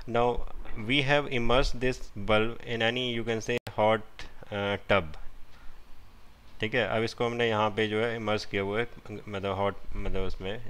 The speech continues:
let us say it, it may be warm water, ठीक है। Now what will happen? When this water will come in contact with the glass tube, the glass tube will ultimately try to come into the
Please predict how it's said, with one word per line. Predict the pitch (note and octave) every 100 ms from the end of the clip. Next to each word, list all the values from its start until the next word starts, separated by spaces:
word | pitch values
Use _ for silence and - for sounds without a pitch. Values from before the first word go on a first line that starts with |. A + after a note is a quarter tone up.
| -
let | F#2+ G2
us |
say | G#2+ G2+
it, | -
it | G2+ G2+
may | G2+
be | G2 G#2+ G2
warm | F#2+ G2
water, | F#2 G2+ A#2 - - - - - -
ठीक | G#2+
है। | A#2+ - - - -
Now | A2 A2+
what | A#2
will | C3 A#2+
happen? | A2+ B2+ - - - - - - - - - - - G2+
When | A#2+ C3+
this | C3 C#3 - - - G2+
water | G#2+ - A#2+
will | A#2 A#2
come | A#2 B2
in | A#2
contact | A#2 A2 A#2 -
with | A2 G#2+
the |
glass | G#2+ G#2 A2
tube, | - A2+ A2 - - - - - - - - - -
the | G#2
glass | F#2+ G2 G#2+ G#2+
tube | A#2 A2
will | A#2+ D3
ultimately | A2 G#2+ A2+ A2 A2 D#3 - - - - - - - - - -
try | A2 A2+ A#2
to | B2 -
come | A#2+ B2
into | A2 A2+ G#2+ A#2
the | D3+